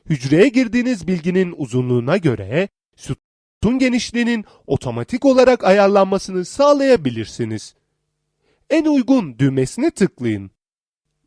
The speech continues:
Sütun genişliğinin en uzun olan bilgiye göre otomatik olarak ayarlandığını ve sütundaki bütün bilgilerin görülebilir olduğunu göreceksiniz. Bir sütun genişliğini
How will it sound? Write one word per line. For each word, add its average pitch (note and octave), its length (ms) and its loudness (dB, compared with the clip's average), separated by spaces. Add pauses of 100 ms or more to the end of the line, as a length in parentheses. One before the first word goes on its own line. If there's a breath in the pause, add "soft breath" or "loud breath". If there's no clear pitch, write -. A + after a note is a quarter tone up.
(1500)
Sütun C#4 440 -2
genişliğinin A3 760 -2 (100)
en D#4 160 0
uzun C4 300 -4
olan A#3 360 2
bilgiye C#3 400 -2
göre A#2 580 -4 (320)
otomatik C#3+ 540 -2
olarak A3+ 480 2
ayarlandığını G#2+ 960 -2 (400 soft breath)
ve G3 180 6
sütundaki D#3 800 0
bütün C#4+ 320 0
bilgilerin A#3 580 2
görülebilir C3+ 680 0
olduğunu B3 520 0
göreceksiniz. A2+ 920 -4 (2000)
Bir D4+ 160 4
sütun C#4+ 460 -4
genişliğini E3 840 -2